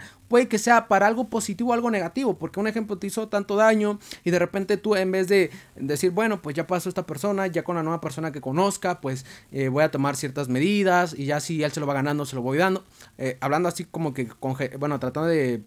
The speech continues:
juntar eso, ¿no? Eh, eso tendría que ser, pero a veces, ¿qué pasa con el tiempo?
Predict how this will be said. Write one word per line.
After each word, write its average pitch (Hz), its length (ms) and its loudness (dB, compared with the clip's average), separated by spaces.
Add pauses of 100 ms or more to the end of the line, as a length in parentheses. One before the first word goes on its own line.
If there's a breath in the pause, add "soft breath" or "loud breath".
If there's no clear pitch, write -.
(100)
juntar 135 340 0
eso, 127 160 -4
¿no? 147 180 -6 (520 loud breath)
Eh, 139 440 0 (1500)
eso 190 200 0
tendría 180 260 4
que 170 80 -6
ser, 196 220 -4
pero 147 140 -2
a - 20 2
veces, 175 460 -4
¿qué - 100 -6
pasa 190 240 -2
con 185 100 0
el 139 100 -2
tiempo? 156 360 -4